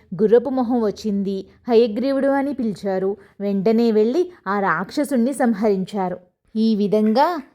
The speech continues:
శ్రీ మహావిష్ణువే హయగ్రీవ స్వామిగా అవతరించారు.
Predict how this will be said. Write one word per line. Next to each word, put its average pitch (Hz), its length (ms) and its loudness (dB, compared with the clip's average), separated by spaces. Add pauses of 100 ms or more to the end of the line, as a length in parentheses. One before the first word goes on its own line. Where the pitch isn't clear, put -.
(160)
శ్రీ 226 180 -2
మహావిష్ణువే 240 840 2
హయగ్రీవ 226 680 0
స్వామిగా 202 540 -2
అవతరించారు. 196 960 0